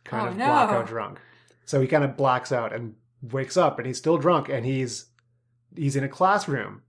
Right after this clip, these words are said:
Speaker 1: teaching his translation method to
Speaker 2: Wait,
Speaker 1: four people.
Speaker 2: what? <laughs>
Speaker 1: Yeah, yeah, he's still on a quest here.
Speaker 2: Whoa, he's a very productive drunk. When I pass out, I'm just lying on a
Speaker 1: <laughs>
Speaker 2: couch. <laughs>
Speaker 1: And then he passes out again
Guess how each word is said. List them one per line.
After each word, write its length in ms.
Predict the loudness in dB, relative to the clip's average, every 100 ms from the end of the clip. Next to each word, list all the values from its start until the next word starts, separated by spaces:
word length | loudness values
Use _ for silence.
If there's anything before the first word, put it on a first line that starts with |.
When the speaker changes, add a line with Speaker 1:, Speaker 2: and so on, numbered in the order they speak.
| _ _ _ -10
Speaker 1:
teaching 380 | -6 -2 -2 -2
his 120 | -6
translation 640 | -4 -2 0 -2 -2 -4
method 300 | -6 -8 -6
to 60 | -6
Speaker 2:
Wait, 100 | 0
Speaker 1:
four 200 | 2 4
people. 400 | 2 0 0 0 -2 -2 -2 0
Speaker 2:
what? 160 | 0
<laughs> 100 | -2 -18 -2 2 2 0 -4 -6 0
Speaker 1:
Yeah, 120 | 2 4
yeah, 80 |
he's 120 | 4 2
still 160 | 4
on 80 | 2
a 60 | 0
quest 320 | 0 0 2
here. 300 | 0 0 0
Speaker 2:
Whoa, 440 | 2 6 6 6 4
he's 240 | 2 2
a 80 | 2
very 340 | -2 -4 -4
productive 480 | -4 -6 -6 -6 -4
drunk. 340 | 2 2 2
When 100 | -2 0
I 100 | 0
pass 320 | 2 0 0
out, 160 | -2 0
I'm 220 | -2 -2
just 120 | -4
lying 540 | -2 0 0 -2 -4
on 60 | 0
a 220 | 4 4
Speaker 1:
<laughs> 0 |
Speaker 2:
couch. 580 | 4 4 2 -2 -4 -2 -4 -6 -2
<laughs> 460 | 0 0 -2 -6 -6 -10 -14 -14 -16 -20 -20 -20 _ _ 0
Speaker 1:
And 160 | 4
then 80 | 4
he 80 | 4
passes 340 | 2 0 -2
out 120 | -6
again 380 | -6 -8 -10 -16